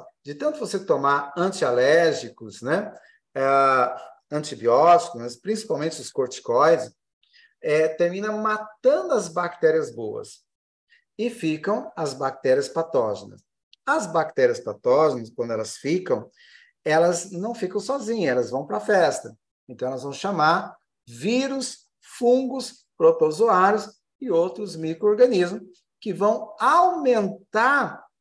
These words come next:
a reação exagerada do sistema imune. Aí é que bagunça mesmo, que a coisa fica feia. Quanto mais corticoide você toma, antihistamínico, antibiótico,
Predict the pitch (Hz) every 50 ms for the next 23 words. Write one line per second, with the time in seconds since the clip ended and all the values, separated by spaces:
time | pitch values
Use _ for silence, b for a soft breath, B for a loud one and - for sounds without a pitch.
0 | _ _ _ - 185 175 190 202 190 185 190 - 190 196 196 175 190 190 175 185
1 | 170 151 156 160 156 165 165 175 - - 175 - - 170 170 185 196 190 143 123
2 | 120 120 120 120 b b b b b b 202 208 226 247 277 277 277 - 247 196
3 | 226 214 196 170 190 208 202 - 226 233 226 165 131 123 113 107 104 110 107 107
4 | - b b b b b - 185 - - 160 147 151 156 156 - - - 190 190
5 | - 139 123 117 - - - 156 151 156 156 - 175 165 170 180 196 208 240 269
6 | 294 330 - - - - _ _ _ _ _ - - 214 214 208 208 - - 175
7 | 170 165 165 160 165 160 - 185 175 - - - 135 131 131 127 113 113 110 110
8 | - - _ _ _ - 175 170 185 185 185 - - 202 185 165 151 147 139 127
9 | 127 117 - - - - - 175 190 208 196 196 180 175 156 135 135 135 131 127
10 | - - -